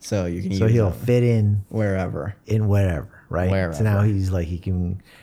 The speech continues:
Speaker 1: Multi-use.
Speaker 2: multi-use. He can work with Blood Angel, then he can work with Iron Hands and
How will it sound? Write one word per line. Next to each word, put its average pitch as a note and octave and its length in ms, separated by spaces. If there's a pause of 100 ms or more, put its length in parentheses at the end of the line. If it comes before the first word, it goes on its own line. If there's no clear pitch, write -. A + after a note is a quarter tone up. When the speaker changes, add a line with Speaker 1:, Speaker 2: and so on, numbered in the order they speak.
(140)
Speaker 1:
Multi-use. G#2+ 840
Speaker 2:
multi-use. A2 560
He D#2 80
can D#2+ 340
work F2+ 260
with E2 200
Blood B2+ 220
Angel, B2+ 320
then G2+ 100
he F2 60
can E2+ 140
work F2 180
with D#2+ 240
Iron D#2+ 240
Hands D#2 420
and C#2+ 360